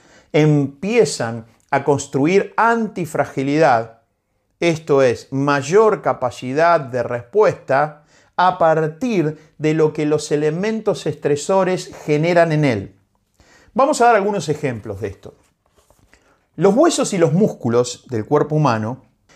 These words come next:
se fortalecen cuando son expuestos a estresores, por ejemplo, que se presentan al hacer ejercicio. Por el contrario, si nos quedásemos un mes en la cama,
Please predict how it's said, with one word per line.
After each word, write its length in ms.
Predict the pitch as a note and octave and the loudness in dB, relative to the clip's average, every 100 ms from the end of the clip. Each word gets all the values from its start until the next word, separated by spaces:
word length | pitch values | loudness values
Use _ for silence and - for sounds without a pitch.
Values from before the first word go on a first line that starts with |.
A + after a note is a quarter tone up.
| - | -10
se 280 | - G#3 | 0 2
fortalecen 1200 | G3 - D#4 D4 - F#3+ G3+ G3+ - D3 C#3 C#3+ - _ _ _ | 2 2 0 2 2 4 4 2 -2 -6 -6 -8 -16 _ _ _
cuando 260 | - D#3 D#3+ | -4 -2 -2
son 200 | F3+ G#3 | -4 -6
expuestos 920 | G3 - G#3 E3+ - C#3 C#3+ - _ - | -6 -6 -4 -4 -4 -6 -6 -8 _ 0
a 100 | D#3 | 0
estresores, 720 | D#3 - E3 D#3 A3 D3+ C3+ | 0 0 -2 2 2 4 2
por 240 | - E3 D#3 | 0 2 2
ejemplo, 560 | D#3+ F#3 D3+ D#3 D3 - _ _ | 2 0 0 0 0 -4 _ _
que 120 | D#3 | 0
se 160 | D#3 D#3 | 0 0
presentan 720 | D3+ - F3+ F3+ F3+ F3 - | -2 -2 -4 -2 0 -2 -2
al 140 | C3 | 0
hacer 260 | B2 - C3+ | 0 0 -2
ejercicio. 600 | B2+ A#2 - G#2 - - _ _ _ _ _ - | 0 -2 -4 -8 -10 -16 _ _ _ _ _ 0
Por 120 | D3+ | 0
el 80 | D3+ | 2
contrario, 760 | D3+ D#3+ B3 C#3+ A2 G2 - _ _ _ _ _ | 0 2 2 2 -2 -6 -10 _ _ _ _ _
si 180 | - D#3 | -4 -2
nos 160 | D#3 | 0
quedásemos 800 | - D3 B3 B3 G#3 F3 D#3 - | 0 2 2 2 -2 -2 -4 -6
un 180 | E3 E3 | -8 -4
mes 240 | F3+ E3+ F3 | -4 -4 -6
en 140 | D#3+ | -4
la 140 | F3+ | -2
cama, 480 | F#3 C3 A#2 B2+ - | 0 -2 -2 -8 -12